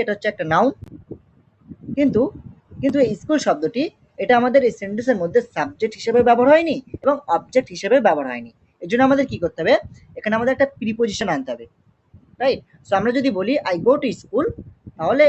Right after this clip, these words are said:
এই সেন্টেন্সটা আমাদের কারেক্ট হবে। দেখো বলছি স্কুল শব্দটি প্রিপোজিশন to দ্বারা কানেক্টেড,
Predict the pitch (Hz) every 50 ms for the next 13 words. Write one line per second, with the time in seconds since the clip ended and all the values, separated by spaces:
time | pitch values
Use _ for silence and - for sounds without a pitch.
0 | - - 208 208 - 180 170 170 180 - - 220 247 262 254 190 165 160 156 -
1 | 135 117 120 - - - _ _ _ _ _ _ - 202 - 277 302 320 - 220
2 | 196 - 202 175 - - 285 262 - 202 151 156 170 160 233 285 403 - _ _
3 | _ _ - - - - - - - - - - 226 277 214 226 226 214 226 214
4 | - 277 320 320 302 - - - 262 262 208 220 226 277 285 285 - 196 185 175
5 | - _ - - 117